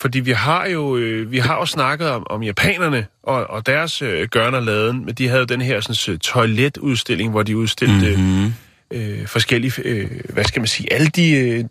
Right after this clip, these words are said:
Speaker 1: øh, forskellige, øh, nuancer og, øh, forme, hov, som, øh, som, øh,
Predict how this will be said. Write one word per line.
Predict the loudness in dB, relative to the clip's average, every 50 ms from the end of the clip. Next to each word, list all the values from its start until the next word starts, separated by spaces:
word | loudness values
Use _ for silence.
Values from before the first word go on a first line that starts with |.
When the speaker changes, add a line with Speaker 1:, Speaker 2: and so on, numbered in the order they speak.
| -10 -12
Speaker 1:
øh, | -12 -12 -10 -10 -12 -10 -4
forskellige, | 0 0 2 2 2 0 2 2 2 2 4 2 2
øh, | 0 -2 -4 -4 -6 -6 -2 2
nuancer | 2 4 4 4 2 0 0 0 0 0
og, | 0 0 0 0 -2 -2 0 0 -2 -2
øh, | -2 -4 -4 -6 -6 -8 -8 -10 -12 -16 -20 -16 -12 -10 -6
forme, | -4 2 4 4 4 4 2 0 -2 -2
hov, | 0 -2 -2 -2 _ _ _ -20 -20 -20 -20 -12 -8
som, | -4 -2 0 0 0 2
øh, | 0 0 0 -2 -2 -4 -4
som, | -2 0 0 2 2 2
øh, | -2 -2 -4 -6